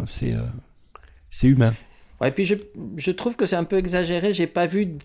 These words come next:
Speaker 2: des centaines d'apps qui piquent des données parce que d'abord, malgré tout, il y a un truc qui s'appelle le sandboxing. Donc une app, par exemple un jeu, qui irait lire le fichier de contact de l'iPhone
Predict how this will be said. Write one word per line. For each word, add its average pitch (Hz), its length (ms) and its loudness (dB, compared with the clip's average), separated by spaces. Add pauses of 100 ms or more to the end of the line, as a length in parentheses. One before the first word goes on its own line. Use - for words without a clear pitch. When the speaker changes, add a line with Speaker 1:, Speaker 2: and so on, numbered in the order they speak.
(100)
Speaker 2:
des 156 260 2
centaines 190 640 2
d'apps 190 240 0
qui 175 120 -4
piquent 185 280 -4
des 180 100 4
données 180 300 2
parce 208 180 -4
que - 60 -2
d'abord, 175 480 2
malgré 185 640 2
tout, 214 300 0 (380)
il 151 80 0
y 175 60 6
a 175 40 6
un 175 40 4
truc 190 220 0
qui 180 40 -4
s'appelle 175 300 2
le 147 80 6
sandboxing. 151 680 0
Donc 147 280 -2 (100)
une 202 200 6
app, 226 260 2 (680)
par 113 120 -2
exemple 170 320 0
un 185 80 4
jeu, 180 220 4
qui 180 360 -2
irait 196 480 4 (120)
lire 208 480 4
le 180 140 4
fichier 196 580 2
de 143 120 -2
contact 214 720 2
de 139 160 0
l'iPhone 180 500 2